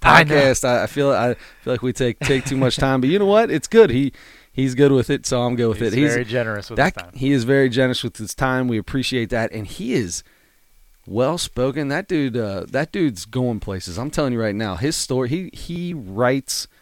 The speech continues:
Speaker 2: phenomenally. If you get a chance to get on to the Enquirer, um, I, I, we talked about this last week with Bobby Nightingale. One dollar for three months or something going on
Speaker 1: Yeah.
Speaker 2: right now. If you jump on that,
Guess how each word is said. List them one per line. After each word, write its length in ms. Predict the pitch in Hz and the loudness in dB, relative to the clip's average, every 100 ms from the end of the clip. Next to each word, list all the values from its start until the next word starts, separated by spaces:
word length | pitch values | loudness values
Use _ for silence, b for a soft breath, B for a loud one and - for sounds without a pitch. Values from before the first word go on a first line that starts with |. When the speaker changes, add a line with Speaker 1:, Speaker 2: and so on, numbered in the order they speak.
| _ _ _ _ | _ _ _ _
Speaker 2:
phenomenally. 680 | _ - 107 113 117 101 95 | _ -6 0 2 2 0 -4
If 100 | 95 | -4
you 120 | 151 180 | -4 -4
get 160 | 202 | -4
a 40 | 139 | -4
chance 360 | - 120 - | -2 -2 -4
to 80 | 104 | -10
get 200 | 90 120 | -4 -2
on 320 | 117 107 107 | 0 -2 -4
to 120 | 98 107 | -6 -6
the 160 | 104 | -4
Enquirer, 640 | 107 107 110 98 95 90 b b b b _ | -4 -4 -2 0 -2 -4 b b b b _
um, 400 | 101 92 90 80 - _ _ | -6 -4 -4 -8 -14 _ _
I, 140 | 104 104 | -8 -6
I, 140 | 123 113 | -8 -8
we 180 | 139 147 | -8 -4
talked 220 | 151 147 | -2 -2
about 160 | 151 | -2
this 180 | 151 143 | -4 -2
last 240 | 147 151 - | 0 0 0
week 140 | 160 | -2
with 100 | 151 | 0
Bobby 240 | 160 160 | 0 0
Nightingale. 500 | 156 175 170 117 95 | -2 -2 -2 -2 -2
One 240 | 92 127 147 | -2 0 2
dollar 360 | 131 131 117 | 2 2 0
for 160 | 85 104 | -2 -8
three 220 | - 135 | -4 -2
months 280 | 123 123 - | -2 -2 -4
or 60 | 98 | -6
something 400 | 107 95 101 98 | -6 -6 -6 -6
going 200 | 101 98 | -4 -4
on 180 | 101 104 | -2 -2
Speaker 1:
Yeah. 40 | |
Speaker 2:
right 180 | 101 98 | -2 -2
now. 200 | 98 98 | -4 -4
If 100 | 92 | -6
you 60 | |
jump 260 | 98 131 135 | -4 -2 0
on 140 | 139 | 0
that, 240 | 127 131 | 0 -4